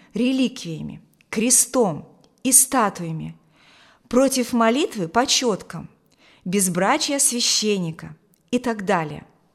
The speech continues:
Не осталось ни одного важного пункта учения Римско-католической церкви, под которым не было бы замечания,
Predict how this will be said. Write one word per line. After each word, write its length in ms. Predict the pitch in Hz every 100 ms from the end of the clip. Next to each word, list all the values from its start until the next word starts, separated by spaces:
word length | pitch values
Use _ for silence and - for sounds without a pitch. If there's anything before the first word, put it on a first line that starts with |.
| _ _ _ _ _ _ _ _ _ _ _ _ _ _ _ _ _ _
Не 200 | 208 247
осталось 580 | - - 294 294 285 254
ни 180 | 285
одного 520 | 415 415 381 370 269 185
важного 520 | 190 185 185 170 170
пункта 560 | 165 330 440 - 165 - - - - -
учения 580 | 208 220 262 247 208 202
Римско-католической 1040 | 226 208 - 180 214 214 220 196 190 - 208
церкви, 640 | - 320 427 - 160 - - - -
под 180 | 214 220
которым 420 | 277 294 285 254
не 160 | 302 440
было 200 | 370 254
бы 120 | 208
замечания, 760 | 247 285 320 254 175 156 165